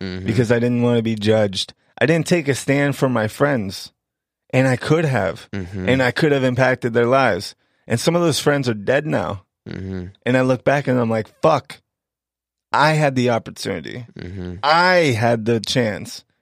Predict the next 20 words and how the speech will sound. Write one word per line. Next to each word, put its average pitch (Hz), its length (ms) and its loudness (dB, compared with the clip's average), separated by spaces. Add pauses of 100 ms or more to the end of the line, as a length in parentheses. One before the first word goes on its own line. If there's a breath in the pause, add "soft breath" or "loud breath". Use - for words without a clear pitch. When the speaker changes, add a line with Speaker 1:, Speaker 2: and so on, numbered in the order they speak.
Speaker 2:
and 123 180 2
I 127 40 4
Speaker 1:
Mm-hmm. 95 80 0
Speaker 2:
didn't 139 280 -2
take 143 340 -2
it." 90 220 -4 (460)
And 127 260 2
Speaker 1:
Mm-hmm. 151 100 0
Speaker 2:
n-, 131 60 -8
moving 165 300 0
forward 165 400 0
for 127 120 -2
me, 143 280 0
that's 139 400 0
not, 160 280 -2
that's 143 240 0
not 175 200 0
gonna 160 160 -2
fly. 127 480 0 (160)
Speaker 1:
Mm-hmm. 92 300 -12